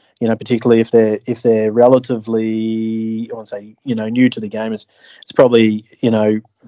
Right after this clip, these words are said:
well, it's not incorrect, but it's, you know, it, it implies that they're,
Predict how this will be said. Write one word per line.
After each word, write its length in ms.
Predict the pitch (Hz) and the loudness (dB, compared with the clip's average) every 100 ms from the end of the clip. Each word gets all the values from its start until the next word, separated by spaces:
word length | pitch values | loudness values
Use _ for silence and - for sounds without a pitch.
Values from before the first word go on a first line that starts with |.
| _ | _
well, 200 | - 117 | -4 -4
it's 260 | 113 117 156 | -4 -4 2
not 140 | 123 | 2
incorrect, 400 | 117 107 147 - | 0 2 2 2
but 100 | 127 | 0
it's, 320 | 117 113 - - _ _ | -2 -6 -16 -20 _ _
you 120 | - 113 | -8 -8
know, 140 | 104 | -6
it, 240 | 113 113 | -6 -6
it 100 | 117 | -6
implies 480 | 113 107 127 113 104 | -8 -2 2 2 2
that 240 | 120 107 120 | -2 -4 -4
they're, 240 | 110 | -6